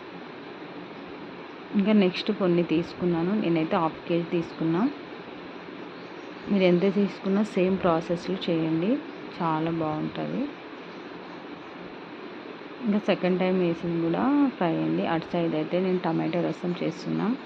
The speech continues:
టమాటో రసం దొండకాయ ఫ్రై కాంబినేషన్ చాలా సూపర్గా ఉంటుంది. నెక్స్ట్ అయితే ఎండుమిరపకాయలు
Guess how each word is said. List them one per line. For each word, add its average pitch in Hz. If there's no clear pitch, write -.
టమాటో 180
రసం 185
దొండకాయ 170
ఫ్రై 165
కాంబినేషన్ 165
చాలా 160
సూపర్గా 165
ఉంటుంది. 160
నెక్స్ట్ 202
అయితే 202
ఎండుమిరపకాయలు 175